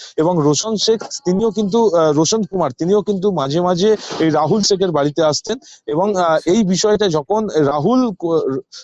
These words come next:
Speaker 1: রাহুল শেখ যখন জানতে পারেন, তখন কিন্তু একটা,
Speaker 2: হুম।
Speaker 1: আহ,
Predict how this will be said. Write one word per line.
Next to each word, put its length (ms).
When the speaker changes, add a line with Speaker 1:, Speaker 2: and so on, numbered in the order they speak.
Speaker 1:
রাহুল 320
শেখ 200
যখন 300
জানতে 380
পারেন, 260
তখন 280
কিন্তু 260
একটা, 240
Speaker 2:
হুম। 160
Speaker 1:
আহ, 360